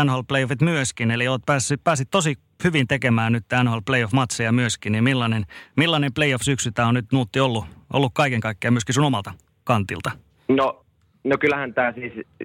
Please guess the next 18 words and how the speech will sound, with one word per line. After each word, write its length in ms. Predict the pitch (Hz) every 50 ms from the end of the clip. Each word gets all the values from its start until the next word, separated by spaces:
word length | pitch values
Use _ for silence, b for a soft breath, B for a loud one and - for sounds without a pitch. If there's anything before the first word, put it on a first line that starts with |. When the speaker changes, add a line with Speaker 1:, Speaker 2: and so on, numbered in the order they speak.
| - - -
Speaker 2:
ihan, 320 | - 120 127 123 117 113 -
ihan 240 | 104 120 117 113 101
todella 360 | - 117 110 113 110 107 107
huikea 340 | 104 104 101 95 - 101 95
juttu 320 | 92 95 101 - - - 98
on 120 | 95 98
ollut. 240 | 92 92 95 90 90
Et 60 | 98
neljä 260 | 117 120 123 127 123
ja 80 | 117 110
puoli 240 | - 120 113 113 113
kuukautta 500 | - 117 113 104 - 113 110 - 110 101
tossa 220 | 110 107 - 113
nyt 120 | 101 -
oli 160 | 110 107 110 107
koronatauko, 800 | - 117 110 110 110 107 104 - 104 98 101 104 - 110 107
ei 80 | 107 104
tullut, 360 | - 113 110 110 113 110